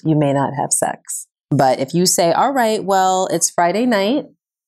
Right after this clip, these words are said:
I know what's gonna happen tonight." You go into Friday knowing that you're making that mental and emotional and physical space for that to happen later on that night or in the afternoon or whenever it is that you plan it.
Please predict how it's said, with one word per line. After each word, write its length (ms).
I 160
know 180
what's 140
gonna 180
happen 320
tonight." 500
You 140
go 420
into 440
Friday 1400
knowing 640
that 360
you're 140
making 480
that 200
mental 800
and 160
emotional 760
and 160
physical 380
space 440
for 120
that 180
to 80
happen 600
later 360
on 240
that 200
night 300
or 80
in 60
the 100
afternoon 380
or 100
whenever 340
it 80
is 140
that 140
you 100
plan 380
it. 200